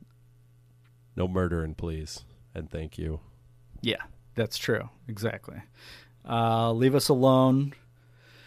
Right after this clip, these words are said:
Speaker 2: please. <laughs> Happy Father's Day, everybody, on that note. Dan, this has been a pleasure. Uh,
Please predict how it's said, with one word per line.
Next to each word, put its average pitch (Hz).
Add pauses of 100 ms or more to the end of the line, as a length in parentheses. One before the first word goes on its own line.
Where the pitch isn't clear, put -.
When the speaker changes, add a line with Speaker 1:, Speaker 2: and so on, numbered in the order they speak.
(1000)
Speaker 2:
please. -
<laughs> -
Happy 175
Father's 165
Day, 127
everybody, 110 (120)
on 131
that 113
note. 107 (240)
Dan, 170
this 160
has 147
been 139
a 120
pleasure. 156 (600)
Uh, 110